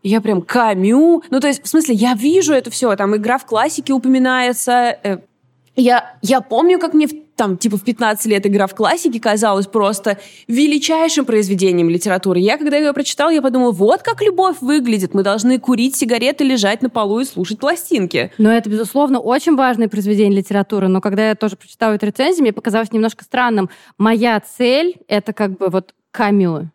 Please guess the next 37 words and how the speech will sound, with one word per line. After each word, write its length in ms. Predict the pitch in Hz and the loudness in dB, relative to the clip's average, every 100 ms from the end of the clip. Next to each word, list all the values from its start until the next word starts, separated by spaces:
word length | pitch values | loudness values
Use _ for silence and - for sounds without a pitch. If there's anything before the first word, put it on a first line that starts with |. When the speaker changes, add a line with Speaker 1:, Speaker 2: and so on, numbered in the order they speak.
| - | -6
Speaker 2:
Вот 120 | 202 - | -6 -6
посторонний, 800 | - - 214 247 302 370 294 170 | -8 -2 0 2 4 4 4 2
вот 140 | 175 | 0
я 140 | 233 | -2
хочу 280 | 277 254 247 | 0 -2 -2
вот 100 | 208 | -4
что-то 320 | - 196 180 | -2 -4 -4
вот 180 | 175 180 | -4 -4
похожее. 540 | 180 165 180 170 156 180 | -4 -6 -4 -4 -4 -2
Это 100 | 247 | 2
Speaker 1:
Ну, 180 | 349 427 | 2 2
Speaker 2:
странно. 580 | 294 185 170 165 165 160 | 0 0 0 0 -2 0
Speaker 1:
ну, 80 | 349 | 0
как 160 | 311 | 0
будто 200 | 240 403 | 0 0
бы 80 | 302 | 2
немного, 640 | 277 247 262 339 285 254 226 | 2 2 2 2 2 0 -2
в-, 340 | 202 175 180 180 - _ | -4 -6 -6 -12 -18 _
как 160 | - 180 | -8 -6
сказать, 260 | - 165 - | -4 -6 -6
устаревшее. 600 | 196 233 247 226 - 202 | -4 0 2 0 0 0
Но 60 | 185 | 0
с 60 | |
другой 260 | 208 233 359 | 0 0 0
стороны 320 | 311 254 269 | 2 4 4
Speaker 2:
Out 40 | 285 | 2
of 80 | - | 0
season. 480 | 294 294 262 254 247 330 466 427 - 453 403 _ 392 | 2 2 2 2 2 2 2 0 -2 -2 -2 _ -10
Speaker 1:
<laughs> 380 | 392 - 494 | -10 -6 -2
Это 200 | - - | -2 0
мы 120 | 302 359 | 0 0
в 60 | |
прошлом 400 | 494 494 - 254 | 0 -2 0 0
году 220 | 226 220 240 | 0 0 0
Камю 320 | 247 233 247 | 0 2 -2
все 240 | 208 202 | 0 -2
читали. 560 | 247 - 196 220 233 | -4 -4 -2 0 0